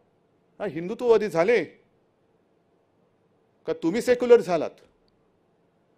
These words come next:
आणि जर तुम्ही म्हणत असाल की जागा कोणाच्या किती जरी आल्या तरी नितीश कुमारच मुख्यमंत्री, ठीक आहे, निवडणुकीनंतर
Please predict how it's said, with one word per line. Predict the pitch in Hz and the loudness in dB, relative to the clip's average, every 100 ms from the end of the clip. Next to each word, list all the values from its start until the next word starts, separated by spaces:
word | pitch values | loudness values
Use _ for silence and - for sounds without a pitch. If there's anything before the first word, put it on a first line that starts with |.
| _ _ _ _ _ _ _ _ | _ _ _ _ _ _ _ _
आणि | 110 127 | -14 -4
जर | 104 233 240 | 6 6 6
तुम्ही | 233 | 2
म्हणत | 208 208 226 | 2 2 2
असाल | 214 220 | 4 4
की | 214 220 214 - - | 2 -2 -8 -16 -6
जागा | 127 190 208 | 0 4 4
कोणाच्या | 208 190 208 208 | 2 2 2 0
किती | - 190 233 | -2 -6 4
जरी | 226 208 | 6 8
आल्या | 180 160 143 - - | 6 4 0 -4 -2
तरी | 190 190 | 0 2
नितीश | 185 220 - | -2 -4 -4
कुमारच | 190 214 269 226 | 0 2 2 0
मुख्यमंत्री, | 233 - 196 156 143 113 113 _ _ _ _ _ _ _ _ _ - | -4 -2 -4 -4 -6 -8 -12 _ _ _ _ _ _ _ _ _ -12
ठीक | 262 | -8
आहे, | 196 - _ _ _ _ _ _ _ | -10 -10 _ _ _ _ _ _ _
निवडणुकीनंतर | 113 190 220 220 220 214 208 208 151 | 2 8 8 6 2 2 2 2 0